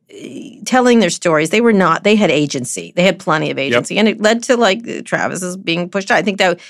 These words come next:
Speaker 1: among other things, it, it sort of led to a, a, like, a number of stories about the behaviors there. And so we'll see. I just, it's just, I, at some point, I think people are on notice, and that's the best
Speaker 2: Oh,
Speaker 1: part. And even if
Speaker 2: hundred percent.
Speaker 1: they're a little scared for now,
Speaker 2: Yeah.
Speaker 1: good.
Speaker 2: Yep.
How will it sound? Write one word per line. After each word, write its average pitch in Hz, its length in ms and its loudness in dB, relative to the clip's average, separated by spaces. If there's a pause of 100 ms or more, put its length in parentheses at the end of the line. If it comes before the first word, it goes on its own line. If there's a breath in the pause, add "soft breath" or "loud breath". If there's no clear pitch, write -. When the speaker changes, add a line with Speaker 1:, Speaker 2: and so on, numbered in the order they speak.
(160 loud breath)
Speaker 1:
among 202 280 2
other 202 240 4
things, 160 320 -4
it, 175 140 -4
it 170 140 -4
sort 165 160 0
of 165 120 0
led 165 220 0
to 165 220 2
a, 147 200 2
a, - 380 -2
like, 165 160 -2
a 165 60 -2
number 170 480 4
of 135 100 -8
stories - 480 -8
about 131 340 -2 (340 loud breath)
the 180 60 0
behaviors 151 640 -2
there. - 260 -4
And 185 220 2
so 226 320 2 (300 loud breath)
we'll 415 100 0
see. 175 300 0
I - 160 0
just, 285 200 -2
it's 262 200 2
just, 285 280 -2
I, - 440 -8
at 226 160 0
some 349 240 0
point, 240 260 2
I 214 80 2
think 339 240 0
people 262 300 0
are 175 200 4
on 170 280 2
notice, 185 580 0
and 196 140 4
that's 185 380 -2
the 190 100 2
best 165 440 -2
Speaker 2:
Oh, 156 60 -2
Speaker 1:
part. 120 160 2
And 139 160 4
even - 0 -
if 226 40 4
Speaker 2:
hundred 269 160 4
percent. 196 120 2
Speaker 1:
they're 214 120 2
a 175 40 4
little 170 240 2
scared 185 460 -2
for 208 80 0
now, 214 380 2
Speaker 2:
Yeah. 214 40 -10 (420 soft breath)
Speaker 1:
good. 160 320 2
Speaker 2:
Yep. 160 200 -2